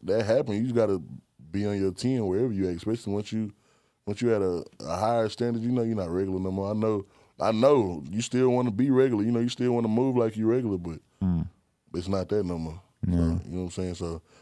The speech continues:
Speaker 1: like, yeah, I definitely, I'm, like, my, I ain't gonna lie, my manager told me, he was like,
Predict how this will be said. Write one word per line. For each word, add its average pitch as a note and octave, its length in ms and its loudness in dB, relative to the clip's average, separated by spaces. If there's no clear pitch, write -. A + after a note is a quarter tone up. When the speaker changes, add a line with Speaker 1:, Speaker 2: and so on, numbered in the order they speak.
Speaker 1:
like, F2 200 -4
yeah, A#2 220 0
I B2 40 -2
definitely, A#2 420 2
I'm, A#2 180 0
like, F2+ 260 0
my, C3+ 100 2
I D#3+ 120 4
ain't D3 80 2
gonna B2+ 100 4
lie, D#3 140 6
my E3 120 2
manager B2+ 360 2
told C3 260 4
me, D#3 160 0
he E3 80 -2
was A#2 180 2
like, F2 280 -2